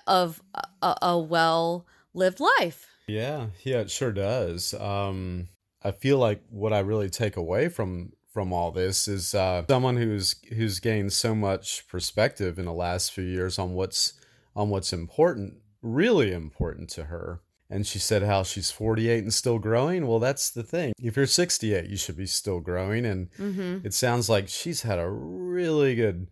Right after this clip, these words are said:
Speaker 2: growth spurt in the last <laughs> few years.
Speaker 1: Yeah.
Speaker 2: Emotional, spiritual, whatever you wanna call it. Uh,
Speaker 1: Yeah.
Speaker 2: but I really just like that what she took from that, how mouse in the cage years, and, and, uh, and now she's just realized that what's important is getting up and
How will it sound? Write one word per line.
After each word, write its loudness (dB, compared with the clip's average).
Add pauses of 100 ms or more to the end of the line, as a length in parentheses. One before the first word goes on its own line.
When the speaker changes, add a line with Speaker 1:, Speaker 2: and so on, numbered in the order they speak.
(120)
Speaker 2:
growth 4
spurt 2
in -8
the -4
last 4
<laughs> -4
few 0 (200)
years. 2
Speaker 1:
Yeah. 2
Speaker 2:
Emotional, 6
spiritual, -2
whatever -2
you -6
wanna -8
call -2
it. -8
Uh, -2 (140)
Speaker 1:
Yeah. -4 (160)
Speaker 2:
but 4
I 6
really 4
just -4
like 0
that -4 (360)
what -6
she -6
took -6
from -4
that, -2
how 0
mouse 2
in 0
the -6
cage -2
years, -4
and, -8
and, -6
uh, -6
and -4
now -2
she's -6
just -6
realized -2
that -6 (100)
what's -4
important 2
is -2
getting 0
up 0
and -6